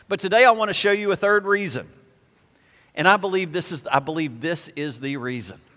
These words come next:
at least for today. I want to ask you a question. Why was Jesus baptized? Have you ever wondered,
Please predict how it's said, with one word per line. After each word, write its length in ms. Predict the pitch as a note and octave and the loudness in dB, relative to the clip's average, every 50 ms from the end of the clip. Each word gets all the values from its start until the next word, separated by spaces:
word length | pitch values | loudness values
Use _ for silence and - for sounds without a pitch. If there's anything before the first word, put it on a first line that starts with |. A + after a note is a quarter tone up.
| _ _ _ - | _ _ _ -10
at 140 | A#2 A2+ - | -10 -8 -8
least 280 | B2+ C#3 C3 - - | -8 -8 -8 -10 -12
for 160 | - - C3+ | -10 -10 -10
today. 440 | B2 - C#3+ A#2 A2 G2+ E2+ D2+ - _ _ _ _ _ _ _ _ _ _ _ _ _ _ _ _ _ _ _ _ _ _ _ _ _ _ - | -8 -8 -8 -6 -6 -6 -6 -8 -14 _ _ _ _ _ _ _ _ _ _ _ _ _ _ _ _ _ _ _ _ _ _ _ _ _ _ -6
I 60 | - | -4
want 120 | F3 F#3 E3+ | -2 -2 -2
to 60 | E3 | -2
ask 180 | E3+ E3 - | -4 -4 -6
you 60 | - D3 | -8 -10
a 40 | |
question. 400 | - - C#3 B2 A2 - - D#2 - _ _ - - _ _ | -6 -4 -4 -4 -4 -6 -12 -18 -20 _ _ -20 -20 _ _
Why 400 | - A#2 A2+ D#3 F#3+ A3 A3 G#3 | -16 -6 -2 0 0 0 0 -2
was 260 | G3 D#3 D#3+ D3 A2+ | -4 -6 -8 -10 -10
Jesus 400 | A2 A2+ C3 C#3 B2 G#2 G2 - | -12 -10 -8 -8 -8 -8 -10 -12
baptized? 680 | - - G2+ G2+ F#2 F2 - F2+ - - - - _ _ _ _ _ _ _ _ _ _ _ _ _ _ _ _ _ _ _ _ _ _ _ _ _ _ _ _ _ _ _ _ _ _ | -10 -8 -8 -8 -8 -12 -16 -20 -20 -20 -20 -20 _ _ _ _ _ _ _ _ _ _ _ _ _ _ _ _ _ _ _ _ _ _ _ _ _ _ _ _ _ _ _ _ _ _
Have 160 | - E3 D#3+ F#3+ | -6 -6 -2 0
you 80 | G#3+ | 0
ever 160 | A3 G#3 G3 | 0 0 0
wondered, 420 | F#3+ E3+ E3 D#3 C3+ A2+ G#2 F2 | -2 -2 -2 -2 -2 -4 -6 -10